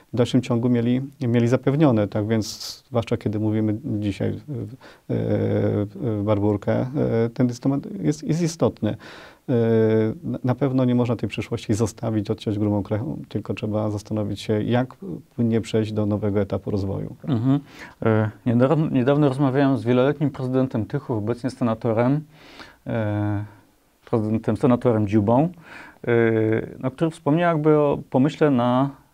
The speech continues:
Speaker 2: podwójną nowelizację ustawy metropolitalnej. Znaczy, po pierwsze, dopisujemy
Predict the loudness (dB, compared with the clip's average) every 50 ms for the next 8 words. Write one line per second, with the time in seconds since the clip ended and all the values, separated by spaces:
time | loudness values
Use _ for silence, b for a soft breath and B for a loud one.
0 | _ _ _ _ -20 -10 _ -2 0 4 4 6 6 6 6 4 4 4 4 4
1 | 2 2 4 2 2 0 -2 -6 -6 -6 -4 -2 0 0 2 2 0 0 -2 -6
2 | -8 -4 -2 -2 -2 0 2 0 0 0 0 -4 -6 -10 -10 -12 -12 -12 -12 -14
3 | -16 -16 -4 2 2 2 2 0 -4 -6 -6 -6 -6 B B B B B B B
4 | B B _ 0 0 0 0 0 -6 -2 2 4 6 6 6 6 4 2